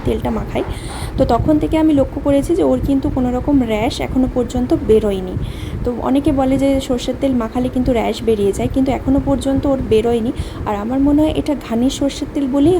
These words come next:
হয়। তো দেখো, ওকে আমি ভালো করে এখন মালিশ করে দিচ্ছি, আর তার সাথে ওর নাকেও একটুখানি দিয়ে দিলাম, তাহলে কিন্তু ওর সর্দি যদি হয়েও থাকে ভেতরে, সেটা আস্তে আস্তে গলে যাবে। তো এখন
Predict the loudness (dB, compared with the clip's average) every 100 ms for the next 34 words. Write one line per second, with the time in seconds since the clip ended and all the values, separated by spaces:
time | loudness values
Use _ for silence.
0 | 0 -4 -4 -6 -6 -8 -10 -8 -4 -2
1 | 0 0 2 2 2 0 -2 -2 0 0
2 | 0 0 0 0 0 -2 -2 -2 -2 -2
3 | -6 -6 -6 -6 -6 -4 -4 -4 -6 -6
4 | 0 2 2 0 0 0 0 -6 -4 -2
5 | -2 -2 -4 -2 -4 -6 -6 -4 -2 -2
6 | 0 0 0 0 0 -4 -4 -4 -2 0
7 | 0 0 0 -2 -4 -2 -2 -2 -2 -2
8 | -4 -6 -6 -10 -6 -4 -2 -2 -4 -8
9 | -10 -12 -14 -14 -14 -14 -14 -14 -10 -8
10 | -4 0 4